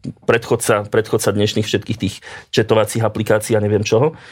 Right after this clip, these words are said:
E, čiže oni si písali Talker, e, my sme tam programovali taký operačný systém v systéme a podobne.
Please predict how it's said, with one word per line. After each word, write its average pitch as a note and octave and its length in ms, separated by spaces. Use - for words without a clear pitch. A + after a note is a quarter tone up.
E, G#2+ 160
čiže B2 240
oni C3 80
si C3 80
písali A2 320
Talker, A#2+ 480
e, - 400
my A#2+ 160
sme C3+ 160
tam A#2+ 80
programovali A#2 480
taký A2 320
operačný A2+ 400
systém A#2 240
v - 80
systéme A2+ 440
a - 80
podobne. B2 400